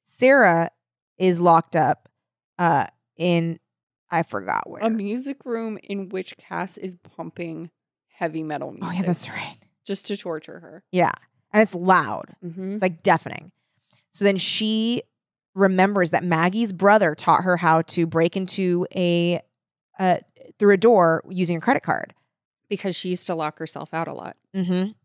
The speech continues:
Speaker 1: And so she does it and she's successful.
Speaker 2: Like, <laughs> right away.
Speaker 1: Have you done that? I've done that before.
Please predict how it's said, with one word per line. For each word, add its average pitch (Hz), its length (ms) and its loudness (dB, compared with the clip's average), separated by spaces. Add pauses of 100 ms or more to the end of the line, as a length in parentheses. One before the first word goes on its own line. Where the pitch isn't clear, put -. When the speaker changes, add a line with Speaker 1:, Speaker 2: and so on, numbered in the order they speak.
(260)
Speaker 1:
And 180 240 2
so 180 60 -4
she 175 140 -2
does 170 240 4
it - 100 2
and 170 160 -4
she's 175 220 -4
successful. 339 340 2
Speaker 2:
Like, 311 320 4
<laughs> 269 280 2
right 214 200 0
away. 220 720 -6 (300)
Speaker 1:
Have 202 160 2
you 269 100 2
done 202 200 4
that? 240 180 4
I've 196 120 4
done 180 140 0
that 160 100 0
before. 80 420 -10